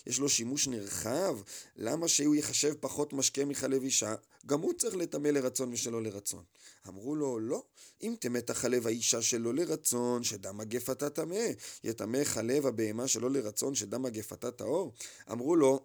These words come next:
<clears throat> חכמים, כן, תנא קמא, "אה, לא, מה, איזה, איזה מין קל וחומר זה? אני פורך לך אותו. אה, חלב אישה, למה הוא מטמא שלא לרצון? כי אנחנו יודעים שבכלל, גוף האדם הוא מטמא שלא לרצון. למשל, דם מגפתה,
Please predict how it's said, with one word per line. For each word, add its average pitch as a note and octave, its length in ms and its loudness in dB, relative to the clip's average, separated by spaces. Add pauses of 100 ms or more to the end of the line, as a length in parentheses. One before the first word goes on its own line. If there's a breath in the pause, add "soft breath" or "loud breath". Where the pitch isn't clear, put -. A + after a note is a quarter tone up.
(160)
<clears throat> - 240 -2
חכמים, A2 440 -4
כן, A2+ 200 -6
תנא A2 240 -6
קמא, A2 320 -2 (500 loud breath)
"אה, A2+ 280 2
לא, D#3+ 180 4
מה, B2+ 340 2 (160)
איזה, B2 180 -2
איזה C#3+ 220 0
מין D#3+ 120 -4
קל D#3+ 180 -4
וחומר G3+ 320 -2
זה? C3 140 0
אני A2 260 -6
פורך F3 300 0
לך A3+ 200 0
אותו. A2 320 -2 (460 loud breath)
אה, A#2+ 360 2
חלב D3+ 360 2
אישה, C3+ 280 6
למה C#3+ 200 2
הוא D3+ 100 0
מטמא A#2+ 360 0
שלא A#2+ 300 2
לרצון? A2 480 -2
כי A#2+ 120 -8
אנחנו A2+ 200 -6
יודעים D3+ 240 -4
שבכלל, C3 560 0
גוף D3+ 240 -2
האדם D#3+ 440 -2
הוא D#3+ 120 -10
מטמא F3 340 -4
שלא D3 260 2
לרצון. D#3 420 -2
למשל, A#2 360 -4
דם A2+ 180 -2
מגפתה, B2 580 -6